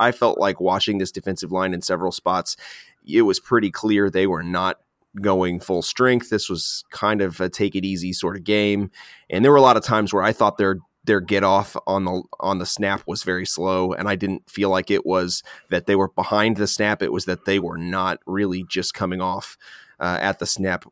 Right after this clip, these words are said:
real hard, which I can understand.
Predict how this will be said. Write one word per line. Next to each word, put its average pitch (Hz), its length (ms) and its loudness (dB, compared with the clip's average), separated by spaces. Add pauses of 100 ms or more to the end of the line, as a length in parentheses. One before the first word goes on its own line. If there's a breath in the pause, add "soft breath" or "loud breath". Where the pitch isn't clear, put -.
(100)
real 92 280 0
hard, 87 480 -2 (140)
which - 380 -2
I 98 120 0
can 143 160 2
understand. 117 760 2